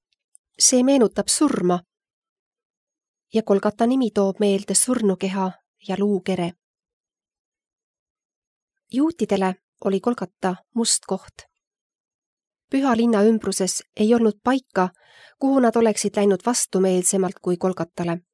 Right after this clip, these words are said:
See meenutas Hinnomi orgu, mis on lõuna pool ja oli põlatud, kuna seal oli toimetatud hirmsaid lapse ohverdamisi Moolokile. Ja nüüd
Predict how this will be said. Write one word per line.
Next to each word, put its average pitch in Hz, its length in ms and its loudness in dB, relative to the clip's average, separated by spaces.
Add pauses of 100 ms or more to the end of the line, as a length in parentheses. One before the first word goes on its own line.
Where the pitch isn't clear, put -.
(1120)
See 233 200 0
meenutas 208 500 2 (180)
Hinnomi 196 400 2
orgu, 180 420 -2 (600)
mis - 160 -2
on 196 140 2
lõuna 220 340 2
pool 185 320 0 (220)
ja 202 140 2
oli 214 140 2
põlatud, 180 520 -2 (520)
kuna 233 200 2
seal 262 280 2
oli 196 160 2
toimetatud 190 600 0 (100)
hirmsaid 202 540 0 (140)
lapse 208 360 -2
ohverdamisi 185 600 -2
Moolokile. 185 640 -2 (1160)
Ja 202 80 2
nüüd 208 340 0